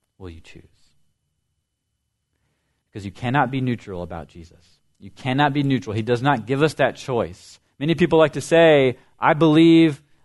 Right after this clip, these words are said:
uh, I follow Jesus as a philosopher. I follow Jesus as a moral, good, good upstanding teacher. But he doesn't give us that choice. He tells us to submit to him as king.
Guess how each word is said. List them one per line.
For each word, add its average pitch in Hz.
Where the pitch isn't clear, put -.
uh, 131
I 170
follow 170
Jesus 147
as 135
a 156
philosopher. 165
I 139
follow 160
Jesus 143
as 127
a 131
moral, 135
good, 131
good 147
upstanding 135
teacher. 139
But 123
he 160
doesn't 202
give 220
us 269
that 160
choice. -
He 175
tells 196
us 190
to 202
submit 180
to 185
him 160
as 143
king. 98